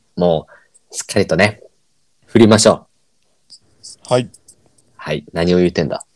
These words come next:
Speaker 2: 申し訳。
Speaker 1: はい。
Speaker 2: 申し訳。
Speaker 1: 申し訳。
Speaker 2: も-、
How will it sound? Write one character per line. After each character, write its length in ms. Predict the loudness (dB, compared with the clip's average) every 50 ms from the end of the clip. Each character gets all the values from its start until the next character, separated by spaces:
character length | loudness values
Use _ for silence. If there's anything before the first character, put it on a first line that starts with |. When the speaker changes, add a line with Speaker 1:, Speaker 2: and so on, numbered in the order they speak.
| _ _ _ _ _ _ _ _ _ _ -14
Speaker 2:
申 140 | -12 -12
し 60 | -10 -10
訳。 320 | -10 -6 -4 -4 -4 -6 _ _ _ _ _ _ _ _ _ _ _ _ _ _ _ _ _ _
Speaker 1:
は 100 | -10 -10
い。 100 | -10 -10 -12 _ _ _ _ _ _ _ _ _ _ _ _ _ _ _ _ _ _ _ _ _ _ _ -12
Speaker 2:
申 160 | -10 -8 -6
し 60 | -4 -4
訳。 340 | -4 -2 0 0 0 -2 -4
Speaker 1:
申 180 | -8 -10 -8
し 120 | -6 -6 -6
訳。 400 | -4 0 2 2 2 2 0 _ _ _ _ _ _ _ _ _ _ _ _ _ _ _ _ _ _ _ _ _ _ _ _ _ _ _ _ _ _ _ _ _ _ _ _ _ _ _ _ _ _ _ _ _ _ _ _ _ _ _ _
Speaker 2:
も-、 300 | -18 -12 -8 -6 -6